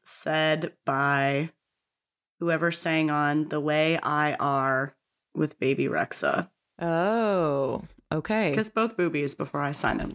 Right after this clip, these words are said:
Speaker 1: Yeah, that's what I was practicing for.
Speaker 2: Put it on the merch. We can't take that,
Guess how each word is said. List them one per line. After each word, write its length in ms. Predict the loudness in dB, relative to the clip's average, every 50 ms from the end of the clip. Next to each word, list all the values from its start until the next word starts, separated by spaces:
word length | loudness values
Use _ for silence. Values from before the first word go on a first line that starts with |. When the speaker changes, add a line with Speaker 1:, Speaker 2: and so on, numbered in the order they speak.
| -4
Speaker 1:
Yeah, 140 | -2 -2 0
that's 180 | 0 0 0 0
what 80 | 0
I 60 | 0 0
was 100 | -2 -2
practicing 340 | -2 -4 -2 -2 -4 -6 -4
for. 300 | -2 0 0 -2 -2 -6 _ _ _ _ _ _ _ _ _
Speaker 2:
Put 180 | -2 -2 0 0
it 100 | 0 0
on 140 | 0 0
the 60 | 0 0
merch. 500 | 0 2 0 0 0 -2 -2 -2 -2 -2
We 100 | -4 -2
can't 260 | 0 0 0 2 0
take 220 | 0 -2 -2 -2 0
that, 180 | 0 0 2